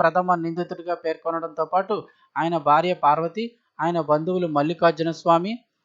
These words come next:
అలాగే దేవరాజు, ఈయన దగ్గర నుంచి భూమిని కొని మల్లికార్జున పార్వతికి ఇచ్చారు. ఈ తదితర పేర్లన్నింటినీ కూడా చేర్చారు. కాగా ముడా స్థలాల కేటాయింపులో సీఎం సిద్ధరామయ్య కుటుంబ సభ్యులు లబ్ధి పొందడం,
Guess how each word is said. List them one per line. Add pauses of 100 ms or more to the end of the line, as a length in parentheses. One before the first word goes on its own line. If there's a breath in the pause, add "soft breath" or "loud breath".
(240)
అలాగే
దేవరాజు,
ఈయన
దగ్గర
నుంచి
భూమిని
కొని
మల్లికార్జున
పార్వతికి
ఇచ్చారు. (340 soft breath)
ఈ
తదితర (100)
పేర్లన్నింటినీ
కూడా
చేర్చారు. (380)
కాగా
ముడా
స్థలాల
కేటాయింపులో
సీఎం
సిద్ధరామయ్య
కుటుంబ
సభ్యులు
లబ్ధి
పొందడం,